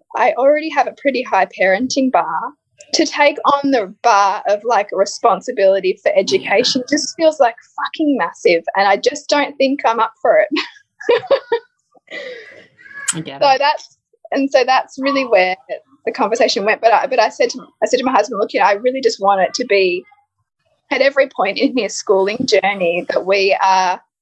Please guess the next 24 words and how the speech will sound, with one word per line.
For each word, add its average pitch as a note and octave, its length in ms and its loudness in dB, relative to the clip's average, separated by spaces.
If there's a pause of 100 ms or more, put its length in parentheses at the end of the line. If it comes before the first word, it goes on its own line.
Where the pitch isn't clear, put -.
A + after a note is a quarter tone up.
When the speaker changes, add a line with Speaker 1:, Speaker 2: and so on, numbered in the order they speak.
(180)
Speaker 1:
paying C4+ 280 -2
close A#3 260 0
attention B3 580 0
to - 100 0
what G3 220 2
works F3+ 260 -2
and F#3 140 -2
is E3+ 120 -6
not, F#3 220 2 (100)
not, - 280 -4
what's - 280 0
not F#3 180 -2
working, G3 440 0
and F#3 140 -2
that E3+ 120 -4
we're F#3+ 120 2
willing F#3 260 -2
to C4+ 100 -6
challenge G3+ 480 2
the - 60 -10
system - 380 -4
where F#3 140 4
we F3+ 120 0
can, A3 420 0